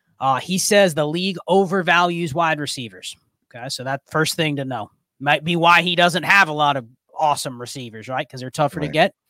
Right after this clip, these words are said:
Speaker 1: Uh, they have a bias towards fading running back.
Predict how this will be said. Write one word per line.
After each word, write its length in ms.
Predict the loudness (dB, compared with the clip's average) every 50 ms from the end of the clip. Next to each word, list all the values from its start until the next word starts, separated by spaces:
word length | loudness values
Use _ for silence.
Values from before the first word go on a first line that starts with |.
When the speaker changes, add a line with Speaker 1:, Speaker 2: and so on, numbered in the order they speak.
| _ _ _ _ _ _ _ _ _ _ _ _ _ _
Speaker 1:
Uh, 260 | -4 -2 0 0 0 0
they 140 | -2 0 2
have 200 | 2 2 2 2
a 60 | 0
bias 460 | 0 2 4 4 4 4 2 0 -2
towards 300 | -4 -2 -2 -2 -2 -4
fading 440 | -8 -8 -6 -4 -4 -4 -4 -4 -4
running 260 | -4 -4 -4 -4 -4
back. 340 | -2 0 0 0 -2 -6